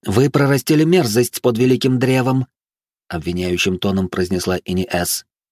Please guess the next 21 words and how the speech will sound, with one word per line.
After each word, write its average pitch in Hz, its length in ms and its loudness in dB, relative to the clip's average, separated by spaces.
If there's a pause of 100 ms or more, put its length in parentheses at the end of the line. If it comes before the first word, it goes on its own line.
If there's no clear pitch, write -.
(680)
«Та, 95 260 0
что 104 240 2
виновна, 107 600 2
уже 104 240 2
понесла 110 460 0
наказание». 80 800 -4 (880)
На 78 180 -8
заледеневшем 95 680 0
лице 95 280 0
Винсента 104 540 0
не 101 120 2
дрогнул 101 400 0
ни 98 60 2
один 98 240 0
мускул. 90 460 -2 (580)
«Она 78 320 -2
мертва». 101 640 0 (920)
«Мертва», 127 680 0 (480)
повторила 90 420 -4
Ини 92 320 -4
С. - 360 -6